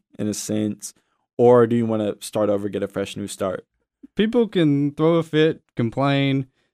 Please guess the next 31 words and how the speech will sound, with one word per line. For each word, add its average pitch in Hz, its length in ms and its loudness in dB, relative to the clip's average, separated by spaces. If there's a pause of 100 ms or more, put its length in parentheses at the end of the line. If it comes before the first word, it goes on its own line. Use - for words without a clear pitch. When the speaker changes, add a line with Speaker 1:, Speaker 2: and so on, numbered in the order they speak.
Speaker 2:
say, 110 200 0
"Oh, 135 360 4
I'm, 120 260 2
if 110 220 -4 (180)
Miles 127 400 0
Bridges 131 340 -2
comes 131 280 -2
back, 127 260 0
I'm 127 140 2
not 123 240 2
supporting 127 480 -6
that, 120 240 -6
the 139 80 0
team." 104 360 -2 (420)
The 135 80 -6
team 185 300 -4
is 104 140 -6
not 107 240 -6
paying 113 220 -6
attention 95 340 -10
to 92 60 -10
that. 95 260 -12
Speaker 1:
The 123 140 2
Speaker 2:
They're 139 340 4
Speaker 1:
team, 135 80 2
Speaker 2:
here 131 120 2
to 113 40 0
Speaker 1:
no, 120 120 4
Speaker 2:
win 113 160 2
games. 101 120 2
Speaker 1:
yeah, 110 220 4